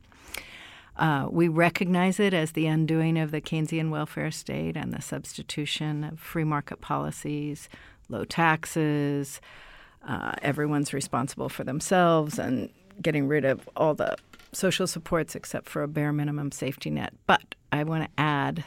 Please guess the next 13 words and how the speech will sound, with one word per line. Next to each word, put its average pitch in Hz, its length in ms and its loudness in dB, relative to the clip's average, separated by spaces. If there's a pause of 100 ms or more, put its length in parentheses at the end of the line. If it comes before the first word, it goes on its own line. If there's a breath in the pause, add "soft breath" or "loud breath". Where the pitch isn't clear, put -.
that 156 160 0
it's 165 180 -2
also 170 420 0
a - 40 -10
whole 196 260 -2
form 175 480 -2
of 147 340 -4
governing 156 600 0
reason, 151 680 -4
by 151 140 -6
which 156 220 -4
I 165 80 0
mean, 160 580 2